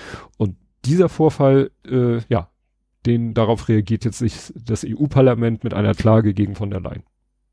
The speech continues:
Was ich spannend finde, dass die sich da mal gegenseitig verklagen. Dann habe ich Post bekommen von der Stadtreinigung. Das hatte ich ja, hatte sich ja schon angedeutet durch Berichterstattung.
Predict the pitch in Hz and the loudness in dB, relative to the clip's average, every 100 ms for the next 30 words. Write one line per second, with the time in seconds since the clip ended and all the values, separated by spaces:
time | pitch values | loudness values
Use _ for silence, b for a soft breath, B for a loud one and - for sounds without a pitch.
0 | _ - 101 120 - 110 98 104 95 92 | _ -10 -2 -2 0 -4 -4 -10 -8 -8
1 | - 95 104 110 110 110 110 107 107 113 | -6 -4 -4 -2 0 0 0 0 -2 0
2 | - - 104 95 - _ _ B B B | -4 -2 -2 -2 -6 _ _ B B B
3 | B B B B B B B B B B | B B B B B B B B B B
4 | 131 127 131 - 123 - - - - - | 2 6 4 4 0 0 -4 -4 -4 -4
5 | - 147 139 131 127 - 233 - 104 101 | -2 -2 0 -2 0 0 0 0 -2 -2
6 | 113 190 - - 127 127 - 120 - 123 | -4 -4 -8 0 0 0 0 -2 0 0
7 | 123 117 113 110 110 120 175 143 107 110 | 2 0 -2 -2 -2 -2 0 0 0 -2
8 | 135 117 110 110 123 - 104 - 101 107 | -4 -6 -6 0 0 0 -6 -2 -2 -2
9 | 147 | -6